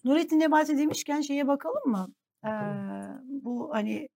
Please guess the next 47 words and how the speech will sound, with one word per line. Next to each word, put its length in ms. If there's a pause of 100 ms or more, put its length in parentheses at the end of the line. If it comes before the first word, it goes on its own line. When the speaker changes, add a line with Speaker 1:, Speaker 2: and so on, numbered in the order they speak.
Speaker 2:
Bakmayalım 480
Speaker 1:
e, 20
Speaker 2:
deme 180
hakkım 280
yok 120
herhalde. 280
<laughs> 0
Okuyacağız. 520
Herhalde 240 (320)
koy-, 100 (260)
Speaker 1:
Güldür 140
Güldür 200
Speaker 2:
hazırlanmışsın. 300
Speaker 1:
Show'daki 600
Speaker 2:
Ya, 160
Speaker 1:
nihayet 380
Speaker 2:
o 20
da 40
ne 40
kadar 80
Speaker 1:
gecikmeli 260
Speaker 2:
güzel. 160
Speaker 1:
olarak, 420 (680)
e, 240
bir 180
tweet 460
attı, 600
paylaştı 540
Speaker 2:
Süper. 120
Biz 100
Speaker 1:
Nurettin 140
Speaker 2:
demiştik 220
burada, 140
Speaker 1:
Nebati. 400
Speaker 2:
ben 80
olsaydım, 560 (200)
ben 140
hatırlıyor 300
Speaker 1:
Ha, 40
Speaker 2:
musun? 140
Ben 140
demiştim, 300
Speaker 1:
evet. 80
Speaker 2:
"Ben 60
olsaydım 280
paylaşırdım." 600
diye. 200